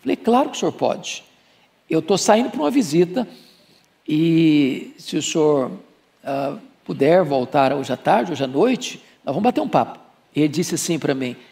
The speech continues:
"Eu preciso falar com o senhor mais do que respirar." Eu disse: "Então, vou fazer o seguinte, eu retorno da visita, o senhor me aguarda aqui depois da escola dominical e nós vamos bater um papo." Este homem estava com uma depressão profunda,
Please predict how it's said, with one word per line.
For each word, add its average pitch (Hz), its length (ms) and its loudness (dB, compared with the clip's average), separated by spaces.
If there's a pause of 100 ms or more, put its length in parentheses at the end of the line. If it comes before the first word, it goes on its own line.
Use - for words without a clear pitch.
(300)
"Eu 170 120 0
preciso 175 560 -2
falar 165 260 2
com 165 100 -10
o 170 40 -6
senhor 165 240 -2
mais 180 320 2
do 196 80 -8
que 214 100 0
respirar." 180 720 0 (1700)
Eu 147 60 -4
disse: 180 240 -4
"Então, 240 400 2 (460)
vou 147 140 2
fazer 180 220 2
o 202 60 4
seguinte, 156 580 -4 (400)
eu 139 120 2
retorno 202 680 2
da 269 100 2
visita, 233 560 0 (240)
o - 20 -20
senhor 151 140 -2
me 143 80 0
aguarda 160 400 4
aqui 220 160 0
depois 214 240 0
da 208 60 2
escola 208 200 -2
dominical 185 340 0
e - 20 0
nós 175 80 -4
vamos 175 80 -4
bater 175 180 -2
um 208 80 -4
papo." - 320 -4 (840)
Este - 200 -2
homem 220 160 4
estava 185 240 0
com 185 80 -4
uma 180 80 0
depressão 160 500 -2
profunda, 220 640 -4